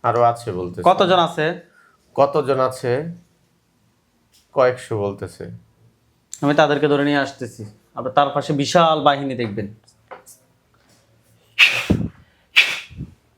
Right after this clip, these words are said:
Speaker 2: তার পাশে অনেকগুলো দেখতে পাচ্ছেন, সাদা ছায়া, কালো ছায়া, কুকুর, বিড়াল, বিভিন্ন আকৃতিতে।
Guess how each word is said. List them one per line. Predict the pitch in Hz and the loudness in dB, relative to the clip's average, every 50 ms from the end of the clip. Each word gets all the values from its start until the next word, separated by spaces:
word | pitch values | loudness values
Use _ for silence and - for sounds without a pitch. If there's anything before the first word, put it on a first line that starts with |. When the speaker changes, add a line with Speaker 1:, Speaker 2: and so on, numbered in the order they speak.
| _ _ _ _ | _ _ _ _
Speaker 2:
তার | - 156 143 | 2 2 2
পাশে | - 156 156 - 175 | 2 0 -2 2 2
অনেকগুলো | 170 160 165 170 156 147 170 180 | 2 2 2 0 0 0 0 0
দেখতে | 175 175 165 - 170 | 2 0 0 0 0
পাচ্ছেন, | 170 160 - - 175 190 196 | 0 0 0 0 0 0 0
সাদা | - - 160 147 151 147 | -2 -2 0 0 0 0
ছায়া, | - 165 160 165 | 0 0 0 2
কালো | 160 160 151 151 | 2 2 0 0
ছায়া, | 151 151 165 156 | 0 -2 -2 -4
কুকুর, | 156 - 151 139 - 151 147 139 | -4 -4 -8 -6 -2 -2 -2 -2
বিড়াল, | 135 139 143 143 147 151 151 151 143 | 0 -2 2 2 4 4 4 2 0
বিভিন্ন | 135 147 139 143 143 147 151 | -2 -2 -2 -2 0 2 2
আকৃতিতে। | 151 151 - 147 143 - 143 - 156 175 196 202 | 0 0 -2 -8 -10 -10 -4 -2 0 0 0 -2